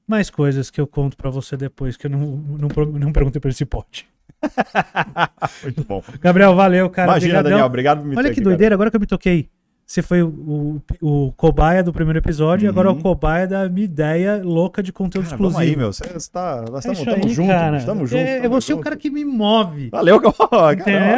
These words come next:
Speaker 2: Olha só, que eu tô me
Speaker 1: Então,
Speaker 2: sentindo
Speaker 1: eu, eu,
Speaker 2: demais
Speaker 1: é
Speaker 2: hoje, hein?
Speaker 1: meu, meu amuleto da sorte.
Speaker 2: <laughs>
Speaker 1: E, João,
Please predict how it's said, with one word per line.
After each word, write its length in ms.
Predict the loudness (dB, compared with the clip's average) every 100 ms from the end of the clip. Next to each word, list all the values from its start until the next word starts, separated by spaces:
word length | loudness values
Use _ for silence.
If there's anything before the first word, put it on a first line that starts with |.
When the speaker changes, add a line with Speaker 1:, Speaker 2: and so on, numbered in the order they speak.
| 0
Speaker 2:
Olha 80 |
só, 180 | 0 -2
que 120 | -2
eu 40 | -6
tô 80 | -4
me 60 | -2
Speaker 1:
Então, 140 | -2
Speaker 2:
sentindo 160 | -4 -2
Speaker 1:
eu, 40 |
eu, 40 | -2
Speaker 2:
demais 360 | 0 0 0
Speaker 1:
é 40 | -2
Speaker 2:
hoje, 220 | -2 -2
hein? 60 | -2
Speaker 1:
meu, 180 | -2
meu 140 | -2 -2
amuleto 400 | 0 2 0 -2
da 120 | -6
sorte. 580 | -4 0 4 4 2 -4 -6 -8 -12
Speaker 2:
<laughs> 160 | -12 -12 _ _ -8
Speaker 1:
E, 80 | 0
João, 600 | 4 6 4 0 -10 -16